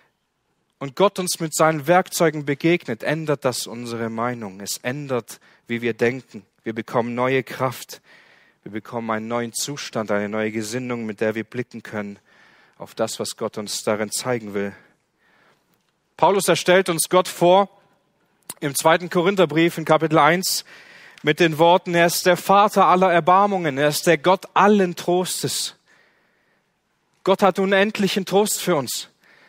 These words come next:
Es ist nicht so, dass Gott irgendwie uns nur manchmal trösten könnte oder nur ein wenig trösten könnte. Er ist, er ist der Vater aller Erbarmungen.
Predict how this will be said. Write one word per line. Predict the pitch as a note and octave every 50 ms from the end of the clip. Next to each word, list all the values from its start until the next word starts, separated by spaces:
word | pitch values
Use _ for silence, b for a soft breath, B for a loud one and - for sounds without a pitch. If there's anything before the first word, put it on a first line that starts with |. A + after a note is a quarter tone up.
| b b b
Es | C3+ C3
ist | F3 F3 -
nicht | F#3+ E3 -
so, | - F#3 F3
dass | E3 D#3 D3 -
Gott | - E3+ E3+ -
irgendwie | D#3+ D#3 D#3+ D#3+ E3 D#3 C#3+ E3 E3+ E3+ F3 F3 - b b b b b b b b b b b b b b b _ _ _ _ _ _ _ _ -
uns | D3+ D3+ - -
nur | F3 D#3
manchmal | D#3+ E3+ G3 - - G3+ G3 F#3+
trösten | F#3 - G3 F#3 F#3 - - G3 F3
könnte | - F#3 F#3+ F#3+ F#3+ F#3 F#3 E3+
oder | D#3 D#3 D3+
nur | D3+ D#3 D#3 D#3
ein | D3 D3 C#3+ C3
wenig | C#3+ D#3+ F3+ G3+ G#3+ G#3+ G3
trösten | - - F#3+ F#3 F3+ - - - E3+
könnte. | D3+ - F3+ F3 D#3+ E3+ C#3+
Er | B2+ D#3 E3+
ist, | E3+ - - - _ _ -
er | D#3 E3 F3
ist | - -
der | F3 D#3+
Vater | - E3 D#3 D#3 - D#3+ D#3 -
aller | C#3+ D3+ E3 D#3+ D3+ A#2+
Erbarmungen. | F2+ A#2+ A2 A2+ G#2+ G#2 G2 G2+ G2 F#2 F2+ F2+